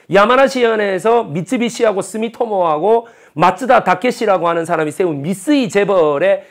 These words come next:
이 재벌이라고 하는 자이바츠라고 하는 것이 뭐 때문에 생겼다고? 당시에 미국의 경영학자들이 이 야마나시 현 출신의 이 재벌들을 다 뭐라고 해서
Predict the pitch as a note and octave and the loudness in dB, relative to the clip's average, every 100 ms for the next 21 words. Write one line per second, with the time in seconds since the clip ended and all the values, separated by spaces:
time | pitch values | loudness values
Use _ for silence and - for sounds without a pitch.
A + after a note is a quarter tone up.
0 | _ G#3 F#3+ - - C4 C#4 G#3+ F3+ D#3+ | _ -6 -6 0 2 4 4 4 2 2
1 | D#3 D3+ B2+ G3 C4 G#3+ G#3 - F#3+ E3+ | 0 0 2 4 4 4 0 0 0 2
2 | D#3 D3+ C#3 C3 C#3 B2 G#3+ D4 C4+ F#3 | 0 -2 -6 -6 -4 2 2 2 0 0
3 | F#3 D3 C#3+ C#3+ A3 C4 _ _ _ _ | -4 -6 -4 -2 -2 -4 _ _ _ _
4 | _ - A#3+ C4 - G#3 F#3+ G#3 A3 - | _ 2 2 2 -6 -4 0 0 0 -6
5 | _ _ F#3 C4+ A#3+ G#3+ F#3+ - F3 A#3 | _ _ 0 0 0 -2 -2 -2 -2 0
6 | B3+ G3+ - E3+ E3 F#3 G#3+ G3 D#3+ A3 | 0 -2 -4 -6 -6 -8 -8 0 0 2
7 | C4+ - A#3 G3+ F#3+ F3+ F3+ E3+ F3 E3+ | 0 0 -2 -2 -6 -10 -6 -2 -2 -4
8 | F#3 - _ _ _ _ _ _ _ _ | -12 -16 _ _ _ _ _ _ _ _
9 | _ _ - G#3+ A#3 F#3 D#3+ C#3 C#3+ B2 | _ _ 2 4 6 4 2 0 0 0
10 | D#3+ C#3 A#2 | -2 -4 -6